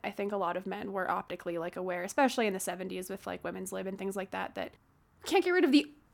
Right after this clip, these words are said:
only woman in the party <laughs> in the cabinet. And they did like her. She did have legit, polit-, legitimate political allies. A lot of people did genuinely really like Margaret Thatcher, so for whatever that's worth.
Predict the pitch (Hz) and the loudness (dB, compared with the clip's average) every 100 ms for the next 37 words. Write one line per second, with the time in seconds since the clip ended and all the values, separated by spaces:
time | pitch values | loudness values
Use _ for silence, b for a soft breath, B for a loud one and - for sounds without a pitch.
0 | - 233 240 240 202 190 190 190 202 254 | 6 12 12 12 12 6 8 8 10 10
1 | 254 285 285 311 330 392 381 370 330 330 | 12 12 12 12 12 12 12 12 12 12
2 | 359 247 226 226 277 - B B B 285 | 12 8 8 6 4 0 B B B 8
3 | 311 320 320 285 233 202 160 - 247 233 | 12 12 12 12 12 10 6 -2 4 6
4 | 226 226 214 208 196 208 - - 196 - | 8 10 10 8 4 2 2 2 2 2
5 | 220 254 240 233 - 202 196 - 175 165 | 6 8 10 6 6 4 4 0 0 2
6 | 175 233 - b b b b b - 254 | 0 -2 -6 b b b b b 4 10
7 | 302 349 349 349 247 285 208 208 226 214 | 12 12 10 10 10 10 10 8 8 6
8 | 214 208 214 196 196 190 165 165 - - | 6 6 6 6 6 6 0 -2 -6 -8
9 | 233 220 - - 220 - - - - - | -8 -8 -8 -10 -12 -14 -10 -8 -8 -6
10 | - - - - 226 - | -6 -6 -8 -10 -12 -12